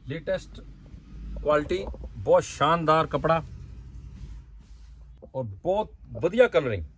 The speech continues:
ਔਰ ਕਲਰਿੰਗ ਐਸੀ ਬਣਾਈ ਆ ਫੈਕਟਰੀ 'ਚ, ਤੋਹਫਾ ਕਲਰਿੰਗ, ਔਰ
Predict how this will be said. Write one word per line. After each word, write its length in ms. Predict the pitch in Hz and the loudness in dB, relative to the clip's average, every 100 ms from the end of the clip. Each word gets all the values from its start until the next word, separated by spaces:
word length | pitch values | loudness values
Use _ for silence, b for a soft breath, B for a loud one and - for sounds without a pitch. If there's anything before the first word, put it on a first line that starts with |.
| - | -12
ਔਰ 100 | 131 127 | -12 -4
ਕਲਰਿੰਗ 340 | 160 185 214 202 | -4 -2 -2 0
ਐਸੀ 240 | 160 214 | 0 -2
ਬਣਾਈ 320 | 208 180 165 | 0 0 2
ਆ 100 | 180 | 0
ਫੈਕਟਰੀ 380 | 175 160 - 190 | 2 0 0 -4
'ਚ, 160 | - - - - - - - - 240 | -4 -18 -20 -20 -20 -20 -20 -4 4
ਤੋਹਫਾ 280 | 214 185 123 - - - | 6 6 4 -4 -16 -4
ਕਲਰਿੰਗ, 300 | 143 135 90 - _ _ | 0 0 -2 -6 _ _
ਔਰ 100 | - | -8